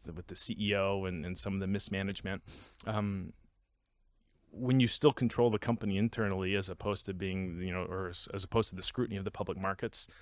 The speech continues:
some of that can happen. Um, but when you also have so much money to invest and, and you still expect a return, of course that's gonna inflate valuations. If I'm putting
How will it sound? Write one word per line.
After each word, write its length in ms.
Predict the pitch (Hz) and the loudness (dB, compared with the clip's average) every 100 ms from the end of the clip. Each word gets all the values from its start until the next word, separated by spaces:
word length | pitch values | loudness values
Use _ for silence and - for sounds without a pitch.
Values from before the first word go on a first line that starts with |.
| - _ - | -20 _ -6
some 240 | - 123 | 2 4
of 60 | 113 | 6
that 180 | 117 - | 4 0
can 120 | 98 | -6
happen. 460 | 110 117 - - - _ _ _ - - | -6 -6 -8 -10 -12 _ _ _ -20 0
Um, 240 | 127 127 120 | 6 8 10
but 180 | 127 139 | 8 8
when 140 | 139 | 6
you 100 | 143 | 6
also 300 | 156 170 123 | 6 6 4
have 180 | 117 113 | 2 2
so 160 | - | 4
much 220 | 127 123 120 | 4 2 4
money 180 | 117 107 | 4 2
to 180 | 120 | 0
invest 600 | 110 95 127 113 - - - - - - | 0 2 2 2 -2 -10 -14 -20 -20 -4
and, 300 | 113 104 98 - | 2 2 0 0
and 220 | 110 107 | 4 4
you 60 | |
still 340 | 98 - 139 127 | 2 2 4 4
expect 480 | - - 113 - 117 | 0 0 0 0 0
a 40 | |
return, 460 | 107 - 139 139 120 | 0 0 -2 -2 -2
of 100 | - | -6
course 300 | - 175 - | -6 -6 -2
that's 240 | 95 - | -2 -2
gonna 200 | 101 90 | -4 -4
inflate 440 | 90 82 92 85 | -6 -8 -6 -6
valuations. 800 | - 82 85 80 80 - 73 - | -4 -6 -6 -6 -6 -8 -8 -10
If 120 | 95 | -4
I'm 140 | 107 120 | 0 0
putting 500 | - 131 120 110 | 0 2 4 2